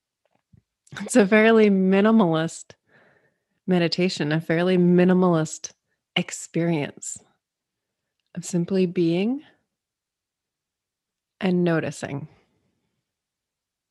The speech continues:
You can stay here for however long you want. And when you're ready, you can simply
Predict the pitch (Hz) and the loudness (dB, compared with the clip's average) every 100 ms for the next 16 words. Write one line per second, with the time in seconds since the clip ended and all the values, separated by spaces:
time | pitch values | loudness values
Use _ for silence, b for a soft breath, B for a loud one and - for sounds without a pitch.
0 | _ _ _ _ _ _ _ _ _ _ | _ _ _ _ _ _ _ _ _ _
1 | _ _ _ _ _ _ _ - 202 185 | _ _ _ _ _ _ _ -4 -2 0
2 | 170 160 - 165 180 180 185 185 180 180 | -2 -4 -2 0 0 0 0 0 -2 -6
3 | 160 170 170 - _ - 190 208 208 202 | -4 -2 -2 -4 _ -6 2 4 4 4
4 | 190 185 175 175 170 165 160 170 233 311 | 2 0 2 2 2 0 0 0 -2 -6
5 | _ _ _ _ _ _ _ _ _ _ | _ _ _ _ _ _ _ _ _ _
6 | _ _ _ _ _ _ _ _ _ _ | _ _ _ _ _ _ _ _ _ _
7 | _ _ _ _ _ _ _ _ _ _ | _ _ _ _ _ _ _ _ _ _
8 | _ 185 180 170 175 165 156 160 202 302 | _ -6 -4 -2 -2 -4 -4 -4 -4 -6
9 | - _ _ _ _ _ _ _ _ _ | -12 _ _ _ _ _ _ _ _ _
10 | _ _ _ _ _ _ - 180 180 170 | _ _ _ _ _ _ -8 -2 -2 0
11 | 175 170 180 175 170 170 | 0 0 0 0 0 -4